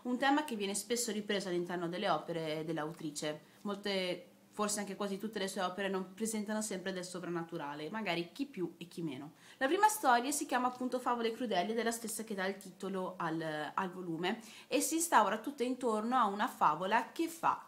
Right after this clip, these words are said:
così. Ve la leggo così facciamo prima. Quella è la foresta segreta,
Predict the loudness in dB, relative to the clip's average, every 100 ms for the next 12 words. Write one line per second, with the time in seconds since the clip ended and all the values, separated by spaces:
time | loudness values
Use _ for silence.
0 | -14 -2 0 0 -2 -6 -10 -20 _ -10
1 | -4 -2 -2 -4 -6 -8 -8 -8 -10 -10
2 | -8 -6 -8 -10 -20 -20 -20 -20 -20 -20
3 | -20 -20 -20 -20 -20 -20 -20 0 4 6
4 | 8 8 6 4 4 4 -2 -4 -2 0
5 | 0 2 0